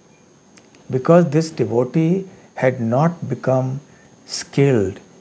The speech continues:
in managing the preaching and in managing devotees who were supposed to assist him, he spoiled relationships with them. And those devotees were not happy to assist this devotee when he had programs,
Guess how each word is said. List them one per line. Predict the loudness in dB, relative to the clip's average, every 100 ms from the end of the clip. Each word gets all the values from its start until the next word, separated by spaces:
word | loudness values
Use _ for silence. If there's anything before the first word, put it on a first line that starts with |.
| -4
in | -2 -2 -2 0
managing | 2 2 2 2 2
the | 0
preaching | -6 -4 -4 -2 -4 -4 -14 -20 -20 -2
and | 0 2
in | 0
managing | 2 2 2 0 -2
devotees | 0 0 -2 -2 -4 -2
who |
were | -2
supposed | -4 -6 -2 -4 -2
to | -6
assist | -4 -6 -6 -4
him, | -4 -6 -14 -20 -20 _ -20 -20 -20 -2
he | 2
spoiled | 2 2 0 0 -2
relationships | -2 -4 -4 -10 -8 -14 -12 -14
with | -6
them. | -6 -6 -14 -20 _ -20 _ _ _ _ _ _ _ _ -20 -20 _ 0
And | 2 4 4
those | 6 4 4
devotees | 0 2 0 -2 0
were | 0
not | 0 -2
happy | 0 0 2 0 -2 -12 -20 _ _ -8
to | 0 0 0
assist | -2 -4 -4 -2
this | -2 0
devotee | -2 0 -2 -2 -4 -6 -14 _ -20 _ -20 _ -20 0
when | 2 2
he | 2 2
had | 2 0
programs, | 0 -4 -2 -6 -8 -14 -16